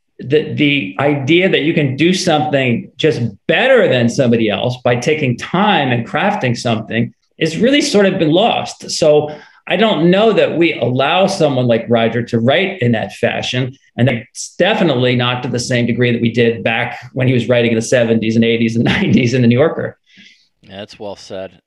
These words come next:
Speaker 2: Um... You wrote The Writer Ages. This is in your Roger piece. The Writer Ages, but the players do not. And I wanted to get a sense from you. How did Roger Angell, do you have a sense of how he felt about getting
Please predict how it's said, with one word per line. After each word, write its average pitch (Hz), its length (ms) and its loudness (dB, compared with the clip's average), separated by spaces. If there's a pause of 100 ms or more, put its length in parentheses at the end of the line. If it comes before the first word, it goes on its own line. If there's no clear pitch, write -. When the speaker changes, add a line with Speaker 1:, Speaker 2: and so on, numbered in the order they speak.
(140)
Speaker 2:
Um... 113 600 -6 (440)
You 156 200 -8
wrote 185 260 0
The 139 80 -14
Writer 147 380 0
Ages. 117 540 -6
This 120 180 -16
is 107 120 -20
in 107 260 -18
your 104 120 -12
Roger 101 280 -8
piece. 90 140 -20
The 107 80 -18
Writer 127 260 -4
Ages, 113 320 -6
but - 140 -20
the 92 60 -20
players 104 420 -12
do - 140 -20
not. 90 320 -18 (520)
And 98 140 -12
I 110 40 -8
wanted 120 280 -8
to 117 80 -10
get 107 160 -8
a 98 40 -12
sense 107 280 -14
from 101 180 -18
you. 98 380 -14 (360)
How 139 520 -4 (120)
did 120 180 -12
Roger 110 480 -4
Angell, 101 640 -6 (1040)
do - 80 -10
you 151 60 0
have 143 100 0
a 135 40 -8
sense 147 260 -4
of 117 80 -14
how 127 180 -2
he 139 240 -16
felt 131 340 -4
about 117 500 -4
getting 120 280 -6